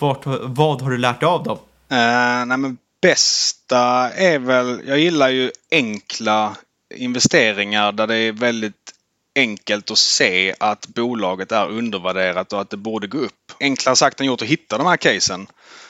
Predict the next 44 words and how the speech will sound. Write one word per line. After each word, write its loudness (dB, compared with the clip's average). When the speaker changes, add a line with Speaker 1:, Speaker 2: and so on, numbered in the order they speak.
Speaker 2:
Men -2
exempelvis 2
Instalco, 0
eh, -6
för -10
två 2
år -2
sedan -4
när -2
de 0
handlades 0
på -4
E -4
V 0
ebit, -6
eh, -2
tio, 0
eh, -6
kursen -2
stod -2
i -2
sjuttio. -4
De -4
hade 4
en 0
jätteenkel 2
men -2
väldigt 0
bra 2
affärsmodell 0
med -2
att -6
de -10
köper 0
bolag -2
som -10
är -8
värderade 0
till -10
fem 0
i -4
E 2
V 0
ebit -8